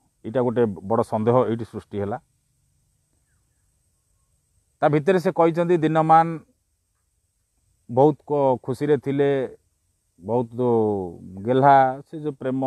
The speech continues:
ସେ ଛାଡ଼ନ୍ତୁ, ସେ ବିଷୟ ମୁଁ କହିଲେ ମୋତେ ବି ଖରାପ ଲାଗୁ, ସେ ବିଷୟ ମୁଁ କହିପାରିବିନି। କିନ୍ତୁ ସେ ଜିନିଷ ଆପଣ ଦେଖିଲେ ଜାଣିପାରିବେ, ଯୋଉଟାକି ମୁଁ ଛାଡ଼ିଛି ଆଜି। ଅଧିକା କଲେ ଅଧିକା ଲମ୍ବା ସମୟ ହେଇଯିବ।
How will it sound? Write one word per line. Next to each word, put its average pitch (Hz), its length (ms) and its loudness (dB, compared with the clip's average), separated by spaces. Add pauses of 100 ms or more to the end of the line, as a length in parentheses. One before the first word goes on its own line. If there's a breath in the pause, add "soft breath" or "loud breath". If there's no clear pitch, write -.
(140)
ସେ 123 180 -12
ଛାଡ଼ନ୍ତୁ, 113 380 -4
ସେ 107 140 -10
ବିଷୟ 107 300 -6
ମୁଁ 110 160 -6
କହିଲେ 107 260 -6
ମୋତେ 123 240 -10
ବି 101 80 -14
ଖରାପ 87 340 -10
ଲାଗୁ, 85 200 -16
ସେ - 120 -20
ବିଷୟ 82 280 -20
ମୁଁ 87 180 -20
କହିପାରିବିନି। 135 500 -4 (1040)
କିନ୍ତୁ 170 180 -2
ସେ 185 120 6
ଜିନିଷ 175 200 0
ଆପଣ 185 240 6
ଦେଖିଲେ 165 280 0
ଜାଣିପାରିବେ, 156 440 2
ଯୋଉଟାକି 165 280 0
ମୁଁ 165 100 -6
ଛାଡ଼ିଛି 120 360 0
ଆଜି। 78 200 -6 (840)
ଅଧିକା 131 420 0
କଲେ 151 180 2
ଅଧିକା 131 240 0
ଲମ୍ବା 120 280 2
ସମୟ 104 320 -4
ହେଇଯିବ। 104 260 -8